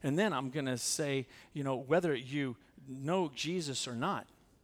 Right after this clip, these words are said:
some people who don't know Jesus, and, and you're in here, you're still wrestling with it. You know about Jesus. You know the story. But you don't know Jesus. Are you gonna keep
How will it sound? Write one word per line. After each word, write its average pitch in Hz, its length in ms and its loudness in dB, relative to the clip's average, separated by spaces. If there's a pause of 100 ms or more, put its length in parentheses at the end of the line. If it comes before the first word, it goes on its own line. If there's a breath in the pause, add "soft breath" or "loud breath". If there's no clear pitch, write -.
(1700)
some 202 200 0
people 185 300 0
who 147 120 0
don't 156 220 0
know 143 140 0
Jesus, 160 520 -2
and, 139 160 -2
and 135 160 -2
you're 127 160 0
in 240 160 4
here, 156 240 4 (200 loud breath)
you're 156 100 2
still 175 240 4
wrestling 151 480 4
with 117 220 -2
it. - 80 -14 (280 loud breath)
You 254 140 2
know 196 160 6
about 139 300 4
Jesus. - 640 -8 (1080)
You 233 100 -2
know 190 120 8
the 123 100 -2
story. 110 580 -4 (1800)
But - 160 -16
you 180 60 -10
don't 123 240 -6
know 92 240 -6
Jesus. - 560 -16 (2500)
Are 101 80 -10
you 104 120 -6
gonna 110 200 -4
keep - 280 -10